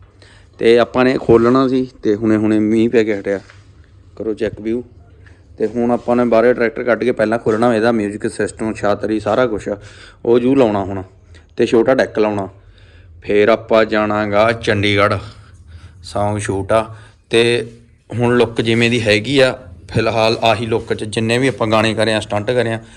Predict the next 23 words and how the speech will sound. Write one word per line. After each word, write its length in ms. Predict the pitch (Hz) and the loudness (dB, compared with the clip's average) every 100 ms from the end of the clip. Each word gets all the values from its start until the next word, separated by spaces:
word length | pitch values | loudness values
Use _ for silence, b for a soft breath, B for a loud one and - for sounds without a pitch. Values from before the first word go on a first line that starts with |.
| B - | B -2
ਆਹ 120 | 107 | 0
ਲੁੱਕ 220 | 131 127 | 0 -2
'ਚ 100 | 117 | -6
ਕਰੇ 180 | 104 98 | -4 -4
ਆ। 160 | 95 - B B B B B - | -8 -12 B B B B B -10
ਹੁਣ 140 | 113 120 | -4 -2
ਵਾਲਾ 260 | 120 123 | 2 2
ਗਾਣਾ 400 | 117 110 110 113 | 2 0 0 -2
ਜਿਹੜਾ 240 | 110 113 120 | -2 -4 -4
ਜੋ 220 | 107 107 | -4 -6
ਵੀ 160 | 123 | -4
ਆ, 60 | 117 | -6
ਹਨਾ, 200 | 120 165 - B B B | -6 -8 -10 B B B
ਉਹ 140 | - 113 | -6 -4
ਹੁਣ 280 | 127 120 123 | 0 2 2
ਲੁੱਕ 240 | 117 120 | 2 2
ਆਪਣੀ 220 | 117 123 | -2 -2
ਚੇਂਜ 260 | 123 113 113 | -4 -2 -2
ਹੋ 120 | 107 | -2
ਜਾਣੀ 220 | 98 98 | -4 -6
ਆ 40 | 98 | -4
ਟਰੈਕਟਰ 340 | 101 98 113 | -6 -6 -8
ਦੀ। 260 | 127 135 | -6 -8